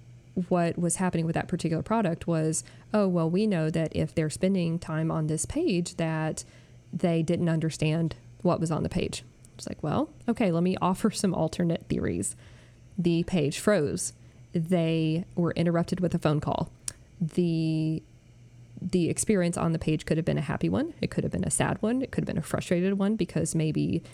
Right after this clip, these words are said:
the, the page loaded, but they couldn't get back to where they came from. Maybe they are still scanning the page because they thought that the information they were looking for was gonna be on here, and now they're frustrated because they read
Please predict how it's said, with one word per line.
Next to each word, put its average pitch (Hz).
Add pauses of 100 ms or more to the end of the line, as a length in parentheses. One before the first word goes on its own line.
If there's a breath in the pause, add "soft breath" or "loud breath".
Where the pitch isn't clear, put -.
(300 loud breath)
the, 156
the 156
page 160
loaded, 170
but 160
they 160
couldn't 165
get -
back 151
to 175
where -
they -
came 175
from. 240 (320 loud breath)
Maybe 165
they 170
are 160
still 170
scanning 165
the 190
page 202
because 165
they 160
thought 165
that 165
the 160
information 160
they 160
were 165
looking 170
for 170
was 165
gonna 170
be 156
on 175
here, 226
and 180
now 143
they're 151
frustrated 180
because 185
they 160
read 165